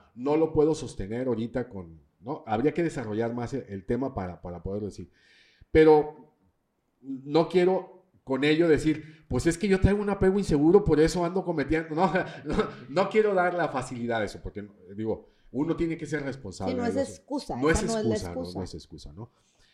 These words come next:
Speaker 1: Pero sí ha-, hay que plantearse un poco más de, ma-, más, más en serio, más formal, este tipo de cosas. La cultura que hay ahorita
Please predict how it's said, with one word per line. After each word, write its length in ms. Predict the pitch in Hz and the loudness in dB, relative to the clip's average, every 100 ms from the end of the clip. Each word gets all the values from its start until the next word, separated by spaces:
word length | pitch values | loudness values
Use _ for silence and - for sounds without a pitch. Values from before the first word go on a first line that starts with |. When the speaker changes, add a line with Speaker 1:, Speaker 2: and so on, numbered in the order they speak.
| _ - | _ 0
Speaker 1:
Pero 380 | 131 131 131 123 | 4 4 4 0
sí 560 | - 151 165 120 101 - | -4 -2 -2 -6 -14 -14
ha-, 200 | 113 117 | -10 -6
hay 100 | 127 | -4
que 120 | 135 | -6
plantearse 440 | 127 113 - 110 117 | -8 -8 -8 -8 -8
un 60 | 107 | -10
poco 220 | 98 101 | -10 -10
más 220 | 95 90 | -12 -12
de, 240 | 92 87 90 | -12 -14 -18
ma-, 180 | 85 | -20
más, 420 | 101 117 131 - 110 | -12 -8 -8 -10 -14
más 340 | 104 120 127 | -10 -8 -8
en 120 | 131 | -10
serio, 360 | 113 123 127 131 | -6 -4 -2 -4
más 360 | 110 117 127 - | -6 -8 -8 -8
formal, 560 | 117 104 107 135 139 139 | -8 -6 -4 -6 -6 -6
este 240 | 131 139 | -4 -6
tipo 240 | - - 98 | -8 -10 -10
de 80 | |
cosas. 360 | - 78 76 _ _ _ _ _ | -10 -16 -18 _ _ _ _ _
La 220 | 110 113 - | -6 -6 -2
cultura 580 | 131 131 196 214 - | -4 0 2 4 2
que 120 | - 120 | 0 -2
hay 140 | 123 | 0
ahorita 580 | 117 131 139 185 185 | -2 -4 -4 -6 -8